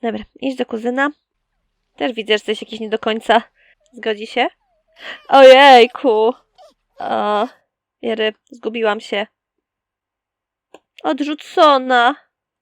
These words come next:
Ale to chyba na plus poszło i tak. Okej, dobra, nie jest... Nie jest jakoś specjalnie. <laughs> Ale chyba z tym kuzynem się nie będziesz lubić, okej. Ojejku, biedne, biedne, głodne, głodne zwierzaczki.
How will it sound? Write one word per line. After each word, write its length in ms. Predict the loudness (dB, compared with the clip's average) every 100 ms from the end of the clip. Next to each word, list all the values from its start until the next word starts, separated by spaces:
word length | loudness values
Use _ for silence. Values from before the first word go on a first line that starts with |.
| _ _ _ _ _ _ _ -20 -20 _
Ale 140 | -10 -8
to 120 | -6
chyba 180 | -6 -6
na 120 | -6
plus 240 | -6 -6
poszło 340 | -6 -10 -8 -10
i 100 | -6
tak. 420 | -6 -8 -10 -20 _ _ _ _
Okej, 440 | -6 0 0 0 -14 -10
dobra, 380 | -8 -6 -8 -8
nie 200 | -6 -6
jest... 300 | -8 -12 _ _ _
Nie 120 | 0 4
jest 120 | 6
jakoś 260 | 4 0 -4
specjalnie. 680 | -2 -4 2 4 6 6 4 2 -6 -18 -18 -20 _
<laughs> 600 | _ -16 -12 -12 -16 -10
Ale 180 | -4 -4
chyba 260 | 0 0 0
z 60 |
tym 160 | -2 -4
kuzynem 360 | -4 -2 -2
się 140 | -2 -2
nie 100 | -4
będziesz 280 | -6 -10 -10
lubić, 340 | -14 -12 -8
okej. 640 | -6 -2 0 0 0 -4 _ _ _ _
Ojejku, 440 | 0 0 0 -4 -2
biedne, 460 | 2 2 0 -4
biedne, 360 | -2 -2 -2 -6
głodne, 500 | -4 -6 -4 -8 -6
głodne 320 | -6 -6 -8
zwierzaczki. 680 | -6 -6 -4 -6 -10 -18 -20